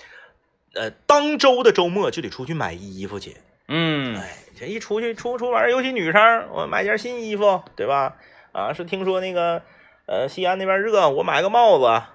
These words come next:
Speaker 1: 啊，或者说那个我买一个那种那个，那个，那个防晒服，
Speaker 2: 嗯。
Speaker 1: 虽然科学家都说了防晒服啥用都没有。
Speaker 2: 嗯。
Speaker 1: 哎，反正总之呢，为了这次旅行，那，那当然有一些朋友，如果他是可能是出国旅行的话，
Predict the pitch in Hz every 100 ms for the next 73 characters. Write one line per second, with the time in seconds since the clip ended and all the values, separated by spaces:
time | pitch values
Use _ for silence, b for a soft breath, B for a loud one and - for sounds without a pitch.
0 | _ - 127 135 180 170 165 190 190 185
1 | 175 175 190 143 120 151 180 170 139 156
2 | 165 160 156 156 147 139 147 143 143 202
3 | 160 110 170 139 - 151 151 156 160 151
4 | 147 147 139 139 120 139 127 127 117 139
5 | 131 127 85 90 110 107 - - 92 87
6 | 90 160 87 82 120 120 110 B B B
7 | B 160 262 302 104 95 107 - 113 90
8 | 78 - 87 92 - 107 110 131 143 165
9 | 143 139 - 131 131 120 98 117 113 120
10 | - 104 117 107 85 95 120 - 123 127
11 | 123 87 85 95 101